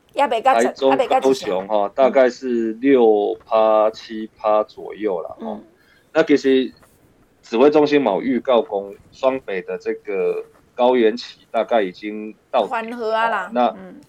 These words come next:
Speaker 2: 反而是中南部啦吼，
Speaker 1: 对。
Speaker 2: 所以开始伫，伫这个氛围内底，咱，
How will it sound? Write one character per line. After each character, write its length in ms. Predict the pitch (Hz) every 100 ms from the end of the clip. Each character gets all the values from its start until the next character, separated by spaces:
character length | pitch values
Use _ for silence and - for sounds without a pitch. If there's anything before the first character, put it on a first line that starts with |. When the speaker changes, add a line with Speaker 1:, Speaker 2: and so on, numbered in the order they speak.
| _
Speaker 2:
反 200 | 110 104
而 100 | 113
是 160 | 113 123
中 220 | 123 117
南 200 | 104 95
部 240 | 95 117 92
啦 80 | -
吼， 80 | 233
Speaker 1:
对。 100 | 214
Speaker 2:
所 80 | 127
以 40 |
开 120 | 120 139
始 200 | 120 110
伫， 260 | 104 98 -
伫 120 | 101
这 140 | 143
个 100 | 123
氛 220 | 113 123 123
围 140 | 101
内 120 | 92
底， 200 | 92 117
咱， 380 | 113 120 117 120